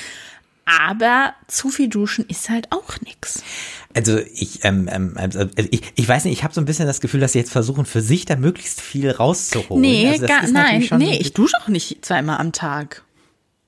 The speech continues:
Speaker 1: Mach ich eh
Speaker 2: Aber
Speaker 1: nicht.
Speaker 2: vielleicht können ja auch einfach die Leute, die, ähm, ähm, äh, äh, längere Haare haben, äh, die duschen dann einfach weniger häufig als die mit kurzen Haaren. Dann hätten wir das doch auch gerecht verteilt.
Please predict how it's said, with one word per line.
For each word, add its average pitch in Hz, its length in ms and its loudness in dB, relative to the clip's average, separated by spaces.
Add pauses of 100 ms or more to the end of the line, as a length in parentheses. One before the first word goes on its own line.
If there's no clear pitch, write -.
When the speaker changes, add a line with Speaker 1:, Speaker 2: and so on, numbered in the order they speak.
Speaker 1:
Mach - 220 0
ich - 180 -8
eh - 40 -4
Speaker 2:
Aber 135 100 4
Speaker 1:
nicht. 147 100 0
Speaker 2:
vielleicht 117 340 0
können 123 200 0
ja 120 80 4
auch 101 100 0
einfach 107 300 -2
die 123 140 -2
Leute, 117 320 4
die, 101 340 0
ähm, 82 460 -2
ähm, 78 280 -4
äh, 85 560 -6
äh, 90 40 -4
längere 113 520 2
Haare 123 400 0
haben, 120 460 0
äh, 107 220 0
die 104 200 -4
duschen 123 320 0
dann 120 100 2
einfach 107 360 0
weniger 160 340 4
häufig 156 420 0
als 123 220 -4
die 143 180 -4
mit 139 220 -2
kurzen 101 380 -2
Haaren. 73 240 -4
Dann 82 120 -2
hätten 117 220 -2
wir 120 80 2
das 120 160 0
doch - 220 -2
auch - 480 0
gerecht 87 400 -6
verteilt. 80 520 -8